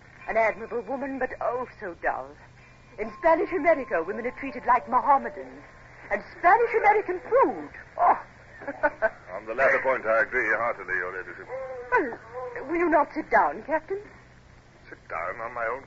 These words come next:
Speaker 2: quarterdeck? Oh, thank you, Your Ladyship, but I've never done such a thing in my life. If you'll forgive me, I prefer to stand. I, um, <clears throat> I came to give you good news.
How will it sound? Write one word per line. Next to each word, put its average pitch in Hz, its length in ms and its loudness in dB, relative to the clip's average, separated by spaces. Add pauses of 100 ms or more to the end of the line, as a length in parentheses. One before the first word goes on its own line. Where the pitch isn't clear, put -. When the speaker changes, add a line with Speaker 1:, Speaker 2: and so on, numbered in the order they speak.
Speaker 2:
quarterdeck? 110 400 -8 (800)
Oh, 117 40 -20 (280)
thank 98 200 -18
you, 92 80 -20
Your 90 160 -14
Ladyship, 92 340 -12
but 95 140 -12
I've 98 160 -4
never 107 160 -8
done 113 220 -2
such 95 100 -14
a 101 80 -10
thing 110 140 -6
in 98 80 -8
my 98 120 -2
life. 110 300 0
If 95 100 -12
you'll 104 140 -14
forgive 107 240 -4
me, 110 100 -6
I 127 140 0
prefer 104 320 -8
to - 160 -18
stand. 127 220 2 (760)
I, 139 160 6 (240)
um, 131 500 -8
<clears throat> 98 60 -8
I 135 80 0
came 160 240 0
to 151 60 -10
give 160 140 0
you 160 180 -6
good 156 160 -6
news. 151 360 -2